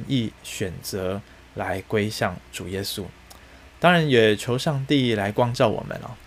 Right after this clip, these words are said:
当我们在我们所处的环境、我们的世代、我们的职场、我们的家庭、我们的教会、我们的小组，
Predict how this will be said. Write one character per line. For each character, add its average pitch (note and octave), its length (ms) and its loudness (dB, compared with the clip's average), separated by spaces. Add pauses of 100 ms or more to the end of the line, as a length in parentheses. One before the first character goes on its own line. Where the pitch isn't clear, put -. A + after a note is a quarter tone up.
(160)
当 A#2 240 4
我 G#2+ 100 0
们 G2 320 -4 (320)
在 A2+ 340 6 (140)
我 A#2 80 -4
们 A2 100 -6
所 A#2+ 160 -2
处 A#2 200 -4
的 G#2 100 0
环 A2+ 320 0
境、 A#2+ 260 -2
我 G#2 80 -4
们 G2 140 -4
的 A2 80 -2
世 - 260 0
代、 G#2+ 280 2 (180)
我 A2+ 80 -6
们 G#2 100 -4
的 A2 80 0
职 C#3 220 -2
场、 A#2 160 -2
我 F#2 60 -4
们 G2 100 -6
的 G2+ 80 0
家 B2+ 260 -2
庭、 F#2 220 -10 (540)
我 - 80 -4
们 G#2+ 180 -4
的 G#2+ 220 2
教 B2 260 6
会、 A#2+ 140 0
我 G#2 40 2
们 F#2+ 80 -6
的 F#2+ 60 -6
小 G2+ 300 0
组， - 240 -6